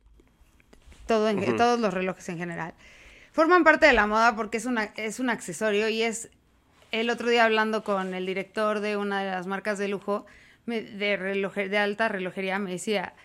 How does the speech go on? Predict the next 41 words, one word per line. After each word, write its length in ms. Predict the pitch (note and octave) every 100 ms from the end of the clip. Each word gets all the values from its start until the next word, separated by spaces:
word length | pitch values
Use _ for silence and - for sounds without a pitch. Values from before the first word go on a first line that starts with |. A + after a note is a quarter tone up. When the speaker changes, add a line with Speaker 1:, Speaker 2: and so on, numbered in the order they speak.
| _ _ _
Speaker 1:
es 160 | - B3
como 400 | D#4 D4 C4+ B3
las, 340 | A#3 G#3 - B3
la, 200 | A#3 A#3 -
es 100 | C#4
las 200 | D#4+ D#4+
joyas 420 | - D4+ C#4 D4+
que 80 | -
han 160 | B3+ B3+
usado 320 | B3 A#3+ A#3+
los 180 | A3+ F#3
hombres 500 | G#3+ G#3+ A3 C4 - _ _ _ - -
siempre, 500 | - A#3+ G#3+ G3+ - - -
porque 220 | A3+ A#3
Speaker 2:
Ujú. 80 | B3+
Speaker 1:
los 120 | C4
hombres 300 | C#4 C#4+ D#4+
ahora 440 | B3+ G#3+ A3 A#3 B3
usan 260 | A3 A#3+ A#3
muchas 280 | A3+ A#3+ A#3
joyas 360 | A3+ A3+ G#3+
y 60 | G#3+
las 180 | G3+ -
joyas 260 | A3 A3+
ya 120 | G#3+ G#3+
son 320 | A#3 A3+ G#3+
sin 240 | - G3
género, 460 | G#3+ A#3 F#3 G3 C4 - - - _ -
pero 240 | B3+ C4
hubo 100 | C4+
un 160 | D4+ C#4+
momento 380 | A#3 A3+ A3+
en 100 | A#3+
la 100 | A3+
vida 320 | G3+ G3 F#3+ A3+
en 160 | G#3 G3+
la 140 | G3
que 420 | G#3 G#3 A#3 - _ _ _ _ _ _
era 300 | A#3+ B3 B3
el 100 | A#3
accesorio 920 | G#3+ - G#3 - B3 A#3 A3+ A#3 B3